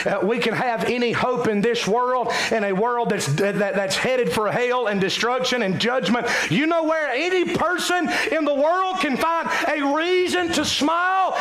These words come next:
It's in the cross of the Lord Jesus Christ. Paul said that, "God forbid that I should glory save in the cross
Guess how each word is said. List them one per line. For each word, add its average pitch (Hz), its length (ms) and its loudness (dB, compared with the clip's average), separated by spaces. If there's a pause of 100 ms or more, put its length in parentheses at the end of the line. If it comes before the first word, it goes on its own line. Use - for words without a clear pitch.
It's 359 340 -2
in 349 200 2
the 349 80 2
cross 339 600 2 (240)
of 330 180 0
the 330 100 2
Lord 359 340 2
Jesus 339 480 0
Christ. 294 460 0 (240)
Paul 339 400 2
said 330 400 0 (240)
that, - 280 0
"God 392 300 2
forbid 359 460 0 (360)
that 349 160 0
I 381 260 0
should 339 300 -2
glory 330 540 0 (160)
save 359 580 -2
in 349 300 0
the 330 100 0
cross 294 640 0